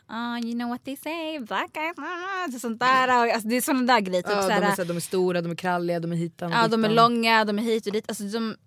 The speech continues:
Speaker 1: alltså, de kopplar allting bara typ till the stereotype of... a
Speaker 2: Men om en black girl vill ha en white dude, då är det liksom inte samma,
Speaker 1: Alltså,
Speaker 2: eller?
Speaker 1: det, alltså, jag, I don't
Speaker 2: Fan, kan man ha en sån
Speaker 1: know.
Speaker 2: feti-, alltså, har ni så här att ni typ gillar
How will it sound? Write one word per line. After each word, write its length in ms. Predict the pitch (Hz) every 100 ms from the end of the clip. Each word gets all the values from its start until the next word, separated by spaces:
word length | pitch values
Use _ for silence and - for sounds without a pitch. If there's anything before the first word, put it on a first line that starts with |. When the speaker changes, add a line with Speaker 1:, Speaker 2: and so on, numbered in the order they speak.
| _ -
Speaker 1:
alltså, 160 | 226 214
de 100 | 226
kopplar 260 | 247 262 -
allting 460 | 262 254 - 208 202
bara 140 | 196
typ 240 | - 190
till 160 | - 208
the 80 | 196
stereotype 600 | - 214 190 190 - 196 - 185
of... 60 | 190
a 40 | 196
Speaker 2:
Men 140 | 196
om 120 | 190
en 120 | 185 185
black 280 | 202 185
girl 140 | 175 165
vill 120 | 170
ha 280 | 170 165 156 - - _ _ -
en 180 | 175 170 180
white 300 | 170 - 92
dude, 280 | 95 - - _ - _ -
då 100 | 175
är 100 | 180
det 120 | 170
liksom 220 | 156 -
inte 160 | 165 151
samma, 840 | - 165 156 156 151 151 147 131 -
Speaker 1:
Alltså, 200 | 240 277
Speaker 2:
eller? 160 | 262 226
Speaker 1:
det, 220 | 262 269
alltså, 200 | 233 254
jag, 140 | 247
I 960 | 240 - - - - - - - - -
don't 160 | 226 -
Speaker 2:
Fan, 160 | -
kan 100 | -
man 140 | 381 330
ha 320 | 294 466 539
en 180 | 403 240
sån 160 | 285 262
Speaker 1:
know. 120 | 220
Speaker 2:
feti-, 200 | 240 -
alltså, 260 | 311 302 269 - _
har 180 | - 277
ni 340 | 349 480 453
så 140 | 226 208
här 160 | 185
att 100 | 175
ni 180 | 170 180
typ 180 | 165 175
gillar 500 | 175 196 175 170 165